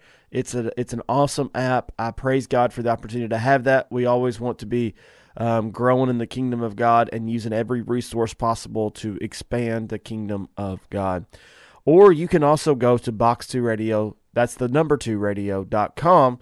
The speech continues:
and listen live on the website as well. If you would like to engage or interact with the broadcast today, you can text me at two seven zero, two three zero, six three three seven.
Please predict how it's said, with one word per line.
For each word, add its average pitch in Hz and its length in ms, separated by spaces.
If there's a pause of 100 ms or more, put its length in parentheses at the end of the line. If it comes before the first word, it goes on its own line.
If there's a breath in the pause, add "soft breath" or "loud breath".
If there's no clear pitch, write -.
(320 soft breath)
and 104 200
listen 110 300
live 104 360
on 110 200
the 104 100
website 101 500
as 92 160
well. 95 380 (400 soft breath)
If 107 160
you 117 100
would 120 80
like 117 200
to 113 100
engage 110 400
or 113 40
interact 107 320
with 110 120
the 110 80
broadcast 110 560
today, 113 180
you 120 160
can 107 160
text 110 340
me 113 160
at - 140
two 110 180
seven 104 380
zero, 104 360
two 127 280
three 107 280
zero, 101 380
six - 320
three 107 200
three 104 220
seven. 104 420